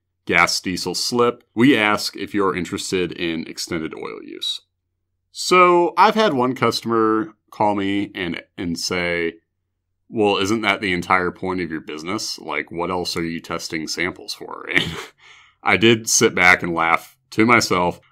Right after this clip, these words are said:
um, because what we do is so wide-ranging, and a good portion of the time, people really aren't even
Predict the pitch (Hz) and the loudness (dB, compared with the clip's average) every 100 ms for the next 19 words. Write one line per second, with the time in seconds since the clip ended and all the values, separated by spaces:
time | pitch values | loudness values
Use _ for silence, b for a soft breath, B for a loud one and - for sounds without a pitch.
0 | - 95 95 92 101 110 113 104 87 - | -2 4 6 6 2 4 4 4 0 -6
1 | _ _ - 135 127 139 156 117 113 110 | _ _ -6 2 4 6 4 6 6 6
2 | 107 92 85 - 110 104 92 87 85 82 | 4 2 0 0 4 4 4 2 0 -4
3 | 80 80 76 80 80 78 - _ 107 90 | -6 -6 -4 -4 -4 -6 -12 _ -4 -2
4 | 85 82 85 _ _ _ _ _ 160 131 | -2 -4 -8 _ _ _ _ _ 0 4
5 | 185 185 135 139 - 104 85 - 107 98 | 4 4 2 2 0 -2 -2 -2 0 2
6 | 90 90 156 139 82 92 107 87 87 87 | 0 -2 -2 -2 -2 0 2 2 0 -2
7 | 90 85 80 82 | -2 -2 -6 -8